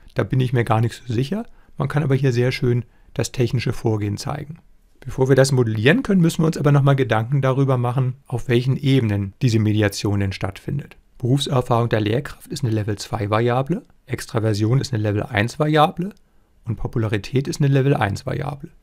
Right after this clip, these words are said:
Das ist also eine sogenannte zwei eins eins Mediation. Bei Mehrebenenmediationen gibt's typische Bezeichnungen in Abhängigkeit davon, auf welcher Ebene die jeweilige Variable gemessen wird.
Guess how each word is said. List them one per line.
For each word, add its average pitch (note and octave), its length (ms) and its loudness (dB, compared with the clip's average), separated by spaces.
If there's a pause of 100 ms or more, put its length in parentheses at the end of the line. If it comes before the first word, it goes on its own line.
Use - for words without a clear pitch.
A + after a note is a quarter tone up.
(160)
Das G#2 140 -8
ist - 60 -10
also B2 180 -2
eine A2+ 180 0
sogenannte A2+ 520 -2
zwei A2+ 480 0
eins G#2+ 300 -4
eins A#2 400 0
Mediation. B2+ 720 -6 (360)
Bei G#2+ 120 2
Mehrebenenmediationen A2 1080 2
gibt's G2+ 240 -8
typische A2 520 -2 (120)
Bezeichnungen G#2+ 800 -2 (300)
in - 160 -2
Abhängigkeit - 720 -2
davon, G#2+ 440 -2 (280)
auf - 180 -12
welcher A2 400 -4
Ebene G#2+ 520 -2 (300)
die A2 80 -6
jeweilige G#2 440 0
Variable G#2 420 -2
gemessen G#2+ 400 -2
wird. - 240 -12